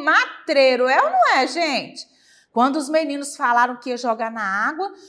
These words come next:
logo ele gritou: "Não, não joga na água, eu vou me afogar." Mas será que esse sapo aí estava falando a verdade?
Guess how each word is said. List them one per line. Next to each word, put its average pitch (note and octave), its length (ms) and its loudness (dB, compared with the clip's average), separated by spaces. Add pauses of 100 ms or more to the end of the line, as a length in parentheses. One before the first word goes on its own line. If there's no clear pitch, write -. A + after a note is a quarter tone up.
(140)
logo C#4 380 0
ele E4+ 200 -4
gritou: E4+ 280 -8
"Não, C#5 340 0
não C5 220 -2
joga C5 480 2
na A#4+ 80 -2
água, B4 300 2
eu A#4 80 -4
vou B4+ 140 4
me C5 80 -2
afogar." G#4+ 1040 0 (520)
Mas D#4+ 260 -8
será F4 520 -4
que F#4 160 -8
esse E4 260 -6
sapo C#4 680 -2
aí C4+ 220 -4
estava C#4 480 0
falando B3+ 480 -2
a A3+ 80 0
verdade? A3+ 720 0